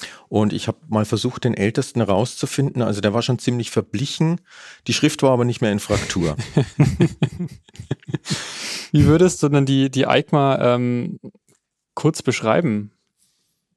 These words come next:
Speaker 2: Außer jetzt dem, dass es eine Motorradmesse in Mailand ist.
Speaker 1: Groß, bunt und jung. Das war jetzt sehr kurz.
Speaker 2: Mhm.
Speaker 1: Das ist die super kurze Version. Äh, wenn man's ein bisschen länger, ein bisschen ausführlicher beschreibt,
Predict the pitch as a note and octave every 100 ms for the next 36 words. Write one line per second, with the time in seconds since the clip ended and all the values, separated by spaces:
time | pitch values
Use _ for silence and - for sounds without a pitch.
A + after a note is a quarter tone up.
0 | - A#2+ B2 B2 A#2 - - B2 A#2 A2+
1 | G#2+ A2 C3 B2 A#2 A2 A#2 B2 B2 A2+
2 | B2 G#2+ A2+ C3+ B2 A2 - _ _ _
3 | _ _ - - _ _ _ - F#2+ G#2+
4 | C#3 E3+ - - _ _ _ _ _ -
5 | C3 D3+ F3+ - - - _ _ _ _
6 | _ _ - G2+ F#2 G#2+ G#2 - _ _
7 | _ _ _ - - - G2 - - F#2
8 | - E2+ D#2+ - - A#2+ G#2+ A2+ C#3+ B2
9 | - F#2+ A2 F2+ - F2 - F2 E2 -
10 | F#2+ F#2 - - - - F#2+ F#2+ F2+ G#2
11 | G#2 G2+ G#2 A2 A2 F#2 F#2 C3 B2 G2+
12 | A2 D#2+ F#2+ - C3 B2 A#2+ A#2+ G#2+ G#2
13 | - G2 G#2+ - -